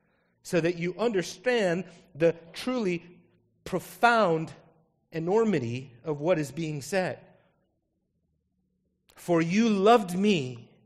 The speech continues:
before the foundation of the world." The divine condescension of Jesus Christ means he comes from the habitation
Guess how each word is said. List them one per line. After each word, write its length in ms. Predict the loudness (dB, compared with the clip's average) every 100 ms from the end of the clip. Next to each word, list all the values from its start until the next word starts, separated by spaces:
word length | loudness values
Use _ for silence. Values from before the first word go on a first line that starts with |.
| _ _ _ _ _ _ _ _ _ -10
before 380 | -10 0 0
the 120 | 2 -2
foundation 920 | -4 -4 -4 -4 -4 -6 -12 -12 -16 _ _ _ _ _ _ -12
of 200 | -12 -12
the 60 |
world." 400 | -14 -14 -14 -18 -20 _ _ _ _ _ _ _ _ _
The 80 | -6
divine 420 | -4 -2 0 -2
condescension 640 | -4 -4 -4 -6 -8 -6 -8
of 80 | -8
Jesus 320 | -8 -8 -10
Christ 420 | -4 -4 -4 -8
means 280 | -10 -8 -10
he 100 | -14
comes 380 | -8 -6 -6 -8
from 140 | -10
the 80 | -10
habitation 880 | -10 -12 -12 -10 -12 -10 -12 -14